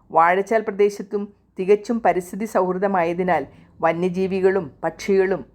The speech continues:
വ്യാപകമായി കാണപ്പെടുന്നു. അതിരപ്പള്ളിയിലെ വനപ്രദേശത്തിൻ്റെ ഭാഗമായി തന്നെ വാഴച്ചാൽ കൂടി സംരക്ഷിത പ്രദേശമായി പരിഗണിക്കപ്പെടുന്നു. പ്രകൃതി ദൃശ്യങ്ങൾ ആസ്വദിക്കാൻ, പ്രകൃതിദത്തമായ വെള്ളത്തിൽ കുളിക്കാൻ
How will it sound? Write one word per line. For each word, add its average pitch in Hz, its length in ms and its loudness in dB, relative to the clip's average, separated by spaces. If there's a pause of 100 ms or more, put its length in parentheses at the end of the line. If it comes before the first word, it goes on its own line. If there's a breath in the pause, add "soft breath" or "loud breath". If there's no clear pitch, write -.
വ്യാപകമായി 170 880 0
കാണപ്പെടുന്നു. 135 640 -8 (600)
അതിരപ്പള്ളിയിലെ 277 640 0
വനപ്രദേശത്തിൻ്റെ 226 960 0 (120)
ഭാഗമായി 208 640 2
തന്നെ 208 160 0
വാഴച്ചാൽ 180 580 0
കൂടി 202 260 -4
സംരക്ഷിത 196 600 -4
പ്രദേശമായി 165 720 -4
പരിഗണിക്കപ്പെടുന്നു. 139 840 -4 (480 soft breath)
പ്രകൃതി 175 400 0
ദൃശ്യങ്ങൾ 196 500 -2
ആസ്വദിക്കാൻ, 185 680 -2 (360 soft breath)
പ്രകൃതിദത്തമായ 202 840 2
വെള്ളത്തിൽ 185 500 0
കുളിക്കാൻ 190 640 -2